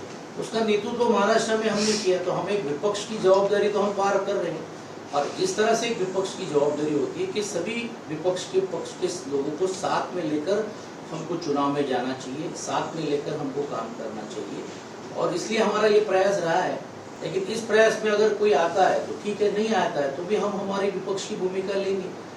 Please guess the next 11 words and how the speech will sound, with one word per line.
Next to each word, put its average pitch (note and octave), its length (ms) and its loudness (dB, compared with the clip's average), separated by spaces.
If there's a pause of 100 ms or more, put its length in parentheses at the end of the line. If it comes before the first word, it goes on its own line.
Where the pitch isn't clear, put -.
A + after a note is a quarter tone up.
(220)
मुझे E3 240 6
हैरानगी G3 420 4
की G#3+ 200 -2
बात D3+ 280 2
है, C3+ 280 -4
जब - 180 -6
कांग्रेस C#3+ 340 -2
की F3+ 100 -6
बात D3 200 0 (120)
होती B2 280 -8
है D3 100 -6